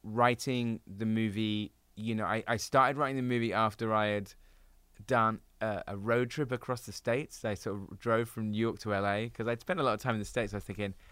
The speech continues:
"I feel like if I'm gonna do a car movie set in the United States, I really gotta get some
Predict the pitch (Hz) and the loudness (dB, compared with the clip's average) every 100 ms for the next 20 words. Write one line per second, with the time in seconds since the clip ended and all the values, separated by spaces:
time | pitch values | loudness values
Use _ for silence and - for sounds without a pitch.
0 | - - 110 - 160 151 120 123 143 165 | -20 -14 -8 2 2 4 2 2 2 0
1 | 156 131 - - 107 110 110 107 107 - | 2 0 0 2 4 4 2 -2 -4 -2
2 | 113 95 101 98 98 87 - 98 90 - | 0 0 -2 -4 -4 -6 -6 -6 -6 -12
3 | - - - - 107 110 104 101 95 98 | -20 -20 -16 -8 -4 -2 -2 -2 -4 -6
4 | - 95 | -6 -10